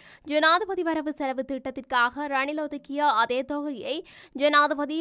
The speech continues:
அனுரகுமார திசநாயகவும் இரண்டாயிரத்தி இருபத்தி ஐந்து ஜனவரி முதல் ஏப்ரல் வரை ஒதுக்கியுள்ளதாக நாடாளுமன்ற உறுப்பினர் கபீர் ஹஷீம் தெரிவித்துள்ளார். ரணிலின் சிறப்புரிமைகள்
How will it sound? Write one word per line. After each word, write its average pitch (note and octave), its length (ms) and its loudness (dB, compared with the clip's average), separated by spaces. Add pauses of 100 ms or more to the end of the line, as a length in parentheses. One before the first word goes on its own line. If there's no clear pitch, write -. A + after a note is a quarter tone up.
(120)
அனுரகுமார C#4+ 680 2
திசநாயகவும் C#4 880 0
இரண்டாயிரத்தி C4+ 440 -2
இருபத்தி C4 360 -4
ஐந்து B3 220 -4 (100)
ஜனவரி B3 380 -4
முதல் C4+ 260 -2
ஏப்ரல் B3+ 360 -6
வரை B3+ 160 -2 (100)
ஒதுக்கியுள்ளதாக B3 1000 0 (420)
நாடாளுமன்ற E4 540 4
உறுப்பினர் D4+ 460 -4
கபீர் C#4+ 340 -2
ஹஷீம் C#4 400 -6
தெரிவித்துள்ளார். A#3+ 680 -2 (400)
ரணிலின் B3+ 440 -2
சிறப்புரிமைகள் B3+ 720 -6